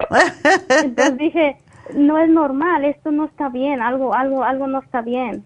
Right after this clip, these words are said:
Speaker 2: Y que a veces no tiene sueño y se despierta mucho. Eso no se me hace tampoco bien.
Speaker 1: Sí,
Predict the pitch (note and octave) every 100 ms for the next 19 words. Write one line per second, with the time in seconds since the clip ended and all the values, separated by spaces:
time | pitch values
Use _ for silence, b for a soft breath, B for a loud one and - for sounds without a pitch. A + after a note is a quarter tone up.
0 | _ - A#3 - A#3 A#3 B3+ C4+ B3+ A#3+
1 | A#3+ B3+ B3 A#3 B3 B3+ C4 B3+ B3 A#3+
2 | - B3 B3+ A#3 D4 G#4+ C4+ G#3 G#3 A3
3 | - C#4+ C4+ C4 B3+ B3 B3 A#3+ G#3 G3+
4 | G3 - G3 C#4+ A#3+ - - - G3 F#3
5 | E3+ -